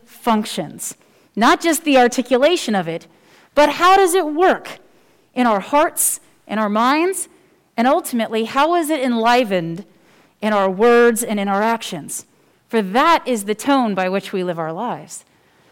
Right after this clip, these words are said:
And today, we're gonna be talking about the branch of theology known as eschatology. You don't have to memorize that word. The word is to, is about the end of times. It's about the end of human history.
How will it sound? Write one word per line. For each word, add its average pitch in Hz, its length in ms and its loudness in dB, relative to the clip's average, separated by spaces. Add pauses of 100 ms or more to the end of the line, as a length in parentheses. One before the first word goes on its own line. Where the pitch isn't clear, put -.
(280)
And 226 120 2
today, 269 600 2 (420)
we're 254 140 2
gonna 381 140 2
be 370 100 0
talking 269 560 -2
about 208 480 -2
the 196 80 -6
branch 247 400 -2
of 320 120 -8
theology 220 600 -2
known 190 480 -4
as 208 240 0
eschatology. 214 920 -2 (640)
You 214 160 0
don't 247 220 4
have 220 180 2
to 240 80 0
memorize 196 480 0
that 170 180 -2
word. 156 240 -8 (760)
The 277 100 6
word 311 440 6
is 262 180 0
to, 277 280 2
is 247 120 4
about 226 420 0
the 247 160 -2
end 254 260 2
of 277 100 0
times. 196 540 -6
It's 254 140 -6
about 226 320 0
the 233 160 -6
end 302 280 4
of 339 120 -6
human 294 320 -2
history. - 520 -8